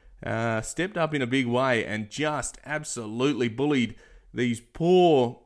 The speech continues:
defenseless Charlotte Hornets. They, uh, they didn't have an answer for him. They threw Plumlee at him, and they threw Richards at him, and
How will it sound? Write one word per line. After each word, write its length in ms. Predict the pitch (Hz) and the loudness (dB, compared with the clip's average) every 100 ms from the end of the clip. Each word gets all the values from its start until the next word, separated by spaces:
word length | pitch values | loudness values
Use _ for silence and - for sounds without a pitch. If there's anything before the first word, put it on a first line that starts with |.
| - | -6
defenseless 1080 | 139 127 - 165 175 - 135 120 110 - - _ _ _ _ _ _ _ _ _ - | -4 -4 -2 -2 -2 -4 0 0 0 -8 -14 _ _ _ _ _ _ _ _ _ -14
Charlotte 880 | - - 147 143 139 135 117 - - _ _ _ _ | -12 -6 -2 0 0 -2 -4 -10 -20 _ _ _ _
Hornets. 680 | - 135 143 131 117 - - | -8 -4 -2 -2 -4 -6 -10
They, 340 | 107 113 113 | -8 -6 -4
uh, 400 | 117 113 113 107 | -4 -4 -4 -6
they 160 | 110 120 | -6 -8
didn't 220 | 143 151 | -6 -4
have 120 | 135 | -4
an 80 | 127 | -2
answer 280 | 131 127 123 | -2 -2 -6
for 260 | 127 123 | 0 0
him. 80 | 123 | 0
They 140 | 113 | -2
threw 280 | 117 160 156 | -4 -2 -2
Plumlee 400 | - 143 143 135 | 0 -2 -2 0
at 140 | 127 127 | 2 2
him, 260 | 131 123 - _ _ | 0 -2 -8 _ _
and 320 | - 117 113 113 | -6 -4 -4 -6
they 380 | 107 104 101 113 _ | -10 -12 -14 -18 _
threw 580 | - 135 165 151 135 123 | -10 0 4 6 4 2
Richards 460 | 123 147 156 131 117 | 0 -2 0 -4 0
at 180 | 120 127 | 2 2
him, 160 | 123 | 0
and 220 | 117 104 | -2 -6